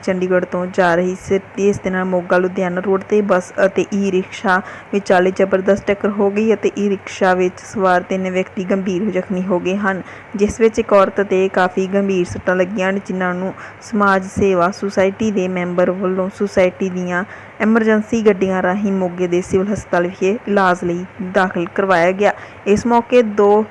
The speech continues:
ਹੀ ਹਾਲਾਤ ਗੰਭੀਰ ਦੱਸਿਆ ਜਾ ਰਿਹਾ ਹੈ ਕਿ ਮਿਲੀ ਜਾਣਕਾਰੀ ਅਨੁਸਾਰ ਰਾਜਵਿੰਦਰ ਕੌਰ ਪਤਨੀ ਜਸਵਿੰਦਰ ਸਿੰਘ ਪਿੰਡ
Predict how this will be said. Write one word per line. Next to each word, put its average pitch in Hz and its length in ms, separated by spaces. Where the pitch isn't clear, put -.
ਹੀ 226 180
ਹਾਲਾਤ 208 300
ਗੰਭੀਰ 190 400
ਦੱਸਿਆ 185 360
ਜਾ 185 240
ਰਿਹਾ 190 80
ਹੈ 196 120
ਕਿ 208 80
ਮਿਲੀ 190 280
ਜਾਣਕਾਰੀ 180 420
ਅਨੁਸਾਰ 185 480
ਰਾਜਵਿੰਦਰ 180 560
ਕੌਰ 180 300
ਪਤਨੀ 196 480
ਜਸਵਿੰਦਰ 185 580
ਸਿੰਘ 190 300
ਪਿੰਡ 180 320